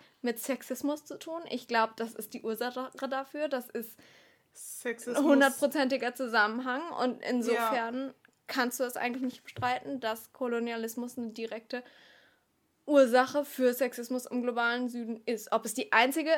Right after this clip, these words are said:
Speaker 1: ist? No idea.
Speaker 2: Keine
Speaker 1: Habe ich mich
Speaker 2: Ahnung.
Speaker 1: nicht mit beschäftigt. Aber ob es damit zu tun hat?
Speaker 2: Auf jeden Fall.
Speaker 1: Auf jeden Fall.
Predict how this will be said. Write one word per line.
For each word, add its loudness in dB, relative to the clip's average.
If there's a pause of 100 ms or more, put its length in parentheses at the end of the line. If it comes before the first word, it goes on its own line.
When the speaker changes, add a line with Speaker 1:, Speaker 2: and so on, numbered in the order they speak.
(160)
Speaker 1:
ist? -10 (220)
No 0
idea. -6 (600)
Speaker 2:
Keine 0
Speaker 1:
Habe 4
ich -2
mich 0
Speaker 2:
Ahnung. -2
Speaker 1:
nicht -4
mit -6
beschäftigt. -12
Aber 0
ob 2
es -4
damit -6
zu -10
tun -6
hat? -6 (380)
Speaker 2:
Auf -10
jeden -12
Fall. -18 (160)
Speaker 1:
Auf -4
jeden -12
Fall. -18